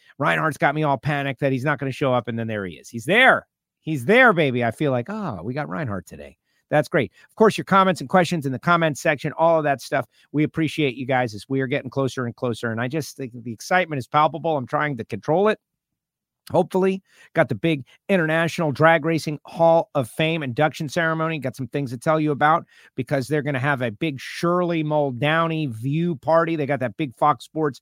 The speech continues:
bio piece, like a legit, well-produced, uh, high-budget Shirley Muldowney bit that's going on there. It's gonna be Friday at the Hilton, all kinds of stuff going on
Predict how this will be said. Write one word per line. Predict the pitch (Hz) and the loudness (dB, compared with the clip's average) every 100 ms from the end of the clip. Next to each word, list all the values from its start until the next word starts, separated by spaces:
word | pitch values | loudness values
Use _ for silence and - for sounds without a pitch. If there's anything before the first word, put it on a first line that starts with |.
| _ - - | _ -20 -16
bio | 117 147 165 165 165 | -2 2 4 2 0
piece, | - - 160 170 - | -4 -4 -4 -4 -4
like | 139 127 | -4 -2
a | |
legit, | 120 127 117 101 104 160 180 180 _ _ _ - | -2 -4 -6 -10 -2 2 2 2 _ _ _ -12
well-produced, | 123 156 175 180 - 151 120 170 170 - - _ _ _ _ | 0 4 6 4 0 -2 0 0 0 -2 -10 _ _ _ _
uh, | - 113 - | -8 -8 -8
high-budget | - 208 190 127 190 180 160 185 _ _ _ _ | -2 2 2 2 2 2 0 -4 _ _ _ _
Shirley | - - 202 185 | -14 -2 2 2
Muldowney | 175 165 156 165 175 175 | 2 0 0 0 0 -2
bit | 147 185 | -4 -4
that's | 170 - | -6 -8
going | 180 175 | -4 0
on | 170 170 | 0 0
there. | 170 | -2
It's | 160 | -4
gonna | - | -6
be | 156 | -6
Friday | - 160 165 | 0 0 0
at | 160 | -2
the | 139 | -4
Hilton, | 151 151 151 | -4 -4 -4
all | 160 | -2
kinds | 170 143 | -2 -6
of | 131 | -2
stuff | 160 - | -2 -2
going | 143 135 | -2 -2
on | 123 107 | -2 -4